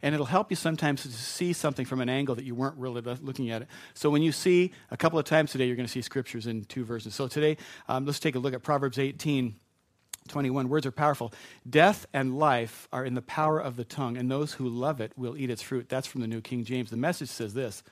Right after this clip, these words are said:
same, same passage. "Words kill, words give life. They're either poison or fruit. You choose." The tongue has the power of life and death. They can be life-giving words,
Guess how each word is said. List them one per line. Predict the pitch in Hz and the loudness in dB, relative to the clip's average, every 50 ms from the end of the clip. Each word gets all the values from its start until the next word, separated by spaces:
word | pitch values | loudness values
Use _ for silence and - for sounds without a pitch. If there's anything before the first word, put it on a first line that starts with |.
| _ _ | _ _
same, | - - 131 139 143 143 - | -8 -4 -2 0 0 -2 -4
same | - - 139 139 | -4 -4 -4 -2
passage. | 131 143 131 127 123 - 98 92 - _ - - - - - _ _ | -2 -2 -2 -2 -4 -6 -10 -12 -14 _ -20 -20 -20 -20 -20 _ _
"Words | - 143 165 185 170 - | 0 2 2 2 0 -2
kill, | - - 160 147 143 143 139 | -2 2 2 4 4 2 2
words | 120 127 131 135 135 - | 0 0 -2 -2 -2 -2
give | - 135 127 127 | -2 -2 -2 -2
life. | 123 120 110 110 113 107 - _ - | -2 -2 -2 -2 -4 -8 -12 _ -8
They're | 120 131 123 | -6 -6 -4
either | 143 135 117 113 | -4 -4 -6 -6
poison | - - - 135 147 139 156 151 | -8 -8 -4 -4 -4 -2 -2 -4
or | 147 143 | -4 -4
fruit. | - - 127 113 110 120 - _ _ _ _ _ _ _ | -6 -6 -6 -6 -6 -8 -12 _ _ _ _ _ _ _
You | - 123 135 156 | -4 -2 -2 -2
choose." | 156 - - 101 80 71 - - - - _ _ _ _ _ _ _ _ _ _ _ _ _ _ _ _ _ _ _ _ _ _ _ _ _ _ _ _ _ _ _ _ _ _ _ _ _ _ _ _ - | -2 -4 -8 -10 -12 -14 -18 -20 -20 -20 _ _ _ _ _ _ _ _ _ _ _ _ _ _ _ _ _ _ _ _ _ _ _ _ _ _ _ _ _ _ _ _ _ _ _ _ _ _ _ _ -6
The | 135 | -6
tongue | 135 - - - 185 202 214 233 247 240 - - _ _ _ _ | -6 -6 -6 -4 -2 -2 0 0 0 -2 -2 -6 _ _ _ _
has | - 139 131 | -4 -4 -4
the | - - | -6 -10
power | - - 151 151 151 160 | -6 -2 0 2 2 2
of | - 127 113 | 2 0 -4
life | 120 120 120 123 135 147 165 160 - - - - _ _ _ - | -4 -4 -2 0 0 0 -2 -4 -6 -12 -20 -20 _ _ _ -8
and | 117 110 107 | -8 -6 -6
death. | 104 117 113 110 - - - - - - _ _ _ _ _ _ _ _ _ _ _ _ _ _ _ _ _ _ _ _ - | -6 -8 -8 -8 -8 -12 -16 -20 -20 -20 _ _ _ _ _ _ _ _ _ _ _ _ _ _ _ _ _ _ _ _ -10
They | 131 | -8
can | 123 120 | -6 -6
be | 123 | -6
life-giving | 120 120 127 131 143 139 - - - 139 139 135 147 143 143 143 139 | -4 0 0 2 2 0 -2 -2 0 0 2 2 0 0 0 -2 -2
words, | 131 131 135 135 135 139 135 - - - | -4 -4 -2 -2 -2 -2 -4 -6 -12 -18